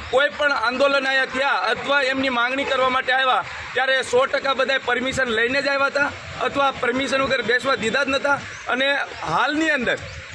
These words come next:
અ-, અહીંયા જે બધા આંદોલન થાય છે એ આંદોલનની અંદર સો ટકા ક્યાં પરમિશન હોય તો જ આ બેસવાનું માંગણી કરવાની, નકર તરત ડિટેન કરી લેવાના. આ યોગ્ય નથી. હું સરકારને અને પોલીસ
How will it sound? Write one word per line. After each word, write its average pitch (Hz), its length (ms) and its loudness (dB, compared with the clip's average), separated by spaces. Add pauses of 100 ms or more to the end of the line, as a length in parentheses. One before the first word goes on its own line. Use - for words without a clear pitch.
(120)
અ-, 214 140 0 (100)
અહીંયા 262 300 2
જે 262 240 0 (200)
બધા 254 200 2
આંદોલન 262 500 2
થાય 285 280 2
છે 160 460 -4 (180)
એ 226 40 -4
આંદોલનની 277 560 2
અંદર 277 220 0
સો 254 240 2
ટકા 277 300 -2
ક્યાં 254 680 2
પરમિશન 262 400 0
હોય 269 120 4
તો 254 220 2
જ 269 80 2
આ 277 120 4
બેસવાનું 262 440 0
માંગણી 254 260 2
કરવાની, 269 400 0 (260)
નકર 247 180 0
તરત 247 300 2 (140)
ડિટેન 269 300 -2
કરી 262 160 -2
લેવાના. 262 440 0 (300)
આ 240 80 0
યોગ્ય 226 400 2
નથી. 254 460 0
હું 226 220 2
સરકારને 254 520 0
અને 262 220 0
પોલીસ 247 320 0